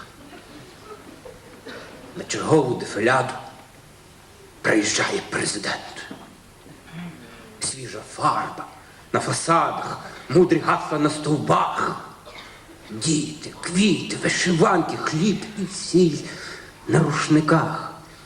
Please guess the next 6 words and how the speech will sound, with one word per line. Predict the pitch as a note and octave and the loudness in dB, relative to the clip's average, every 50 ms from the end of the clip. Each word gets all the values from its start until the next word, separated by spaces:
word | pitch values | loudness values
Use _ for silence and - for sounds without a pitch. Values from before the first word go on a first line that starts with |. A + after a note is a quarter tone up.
| - - - - - - - - - - - - - | -20 -20 -20 -20 -20 -20 -20 -20 -20 -20 -16 -6 0
Місто | G2+ A2 G#2 - - - - A2+ G2 - - - - - - - - - - - - | 2 2 2 0 -2 -4 -4 -4 -4 -6 -8 -14 -16 -16 -18 -18 -18 -18 -10 -2 2
вилизане, | - - - - - - - - C2+ - - - - | 2 2 2 0 -6 -6 -4 -6 -6 -8 -8 -12 -10
чисте, | - - - F3+ - - - - - | -6 -4 -4 -2 -2 -4 -6 -8 -8
все | - - - D#3+ C#3 | -8 -6 -6 -4 -4
сіяє | - - E3 D#3 D3 D3 F3 D#3+ D3+ D3 | -4 -4 -2 2 2 2 4 4 4 6
навкруги. | D3+ E3+ D#3 - - - E3 F3+ D#3 F#3 A3 G3+ D3 | 6 6 6 4 2 4 6 6 8 8 6 6 4